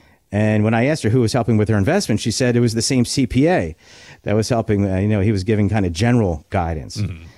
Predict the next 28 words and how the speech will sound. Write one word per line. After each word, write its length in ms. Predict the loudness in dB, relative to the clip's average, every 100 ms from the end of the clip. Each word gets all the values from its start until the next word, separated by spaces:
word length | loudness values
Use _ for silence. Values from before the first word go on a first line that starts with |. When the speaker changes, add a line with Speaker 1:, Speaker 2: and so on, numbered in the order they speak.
| -20
Speaker 1:
So 360 | -8 -2 2 2
that's 220 | 0 0
why 100 | 0
this 160 | 0 0
question 240 | -2 0
is 80 | -2
kinda 220 | 0 0
really 320 | 0 0 -2 -10
hitting 320 | -8 -6 -6
home 280 | -4 -2 -2
at 100 | -4
me, 240 | -8 -6
uh, 200 | -6 -8 -10 -16 -20 -20 -10
or 180 | -8 -6
for 120 | -4
me 140 | -2
at 80 | -2
this 140 | -6 -8
point, 240 | -6 -6
Chris, 240 | -6 -8
because 340 | -10 -6 -4 -2
I, 340 | -2 -2 -4 -6
um, 460 | -6 -6 -6 -8 -12 _ -20 -20 -6
I 100 | -4
explained 680 | -4 -10 -12 -10 -4 -2
to 80 | -2
her 220 | -2 -2
how, 340 | -2 -2 -2